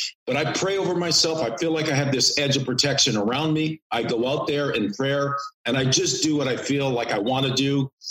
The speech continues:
And, but I wouldn't recommend it for anyone else. That is my best example,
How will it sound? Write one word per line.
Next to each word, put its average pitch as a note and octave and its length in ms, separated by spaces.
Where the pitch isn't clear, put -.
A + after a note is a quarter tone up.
And, A#2+ 200
but C3 120
I B2 80
wouldn't D#3+ 260
recommend C#3+ 400
it A#2+ 100
for A#2 120
anyone A2 340
else. - 280
That G3+ 220
is - 320
my C#3+ 240
best C3+ 340
example, A2+ 800